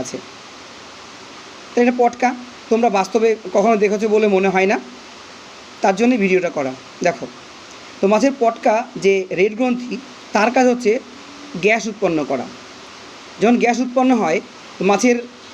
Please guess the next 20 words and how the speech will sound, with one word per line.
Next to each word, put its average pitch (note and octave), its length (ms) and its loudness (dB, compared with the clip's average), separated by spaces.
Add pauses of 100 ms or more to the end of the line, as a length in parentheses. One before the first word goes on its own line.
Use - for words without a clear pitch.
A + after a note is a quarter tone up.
(200)
আপেক্ষিক B3+ 480 0 (220)
গুরুত্বটা A#3+ 420 2 (260)
কমে G3+ 240 2
যায়। D3+ 200 -8 (800)
কমে C4+ 240 4
গেলে C4 220 -2
কি B3+ 140 0
হয়, F3 200 0 (920)
ও G#3 80 4 (340)
হালকা G#3+ 260 2
হয়ে B3 160 4
যায় D4+ 180 -2 (340)
এবং C4 280 2 (220)
জলে F#3+ 260 2
ভেসে F#3 240 0
ওঠে, C#3+ 260 -6 (500)
ওপর G#3+ 200 4
দিকে A#3+ 200 -4
ভেসে E3 240 0
ওঠে। C#3 260 -8